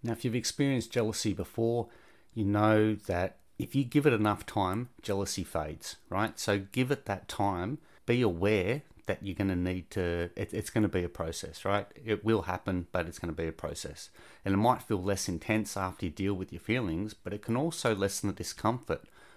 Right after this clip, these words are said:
once whatever has made you jealous, you know, that event is over. Now, something interesting, research has shown that when the experience of jealousy has been analysed, people are generally more likely to feel jealous right before something happens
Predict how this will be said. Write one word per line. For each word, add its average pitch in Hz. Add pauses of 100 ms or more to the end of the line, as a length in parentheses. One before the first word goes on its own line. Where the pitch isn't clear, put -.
(200)
once 101 (140)
whatever 123
has 107
made 95
you 90
jealous, 101 (360)
you 107
know, 82
that 101
event 98
is 80
over. 92 (480)
Now, 120
something 131
interesting, 104 (400)
research 147
has 95
shown 101
that 82
when 117
the 139
experience 110
of 87
jealousy 87
has 90
been 82
analysed, 90 (360)
people 160
are 160
generally 110
more 101
likely 104
to 101
feel 95
jealous 92
right 104 (120)
before 113
something -
happens 87